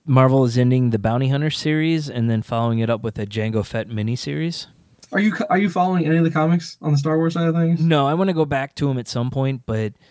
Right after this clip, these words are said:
Speaker 2: Yeah.
Speaker 1: I've been, I've been going with other stuff right now.
Speaker 2: Yeah.
Speaker 1: Um, they're doing an adaptation of Thrawn Alliances.
Speaker 2: Ooh, okay.
Speaker 1: Which I knew was coming 'cause they've pretty much been adapting every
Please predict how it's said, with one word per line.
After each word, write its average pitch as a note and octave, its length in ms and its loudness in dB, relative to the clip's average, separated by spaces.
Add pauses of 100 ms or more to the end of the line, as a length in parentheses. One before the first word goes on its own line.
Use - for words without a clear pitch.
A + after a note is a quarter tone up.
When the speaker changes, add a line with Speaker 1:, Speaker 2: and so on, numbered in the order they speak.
Speaker 2:
Yeah. C3+ 160 4 (280)
Speaker 1:
I've A#2+ 140 -6
been, G#2+ 420 -4
I've C#3+ 180 -4
been B2 340 2
going A#2+ 280 4
with G2+ 140 -4
other G2+ 180 -2
stuff - 360 -6
right G2 140 -4
now. F#2+ 320 -6 (500)
Speaker 2:
Yeah. C#3 120 6 (420)
Speaker 1:
Um, A2+ 320 0
they're A#2 100 2
doing C3 240 4
an B2+ 120 -4
adaptation B2 760 -4
of G#2+ 340 -2
Thrawn A#2 480 0
Alliances. A#2 800 -2 (720)
Speaker 2:
Ooh, E3+ 580 2 (420)
okay. D#3 340 4 (340)
Speaker 1:
Which C3 680 -2 (480)
I F3+ 160 6
knew D3+ 140 6
was A#2+ 160 2
coming A2+ 300 0
'cause A2 200 -4
they've A#2+ 260 0
pretty A#2 180 -2
much G#2+ 260 -2
been G#2 140 -2
adapting G#2 540 -4
every G2 440 -4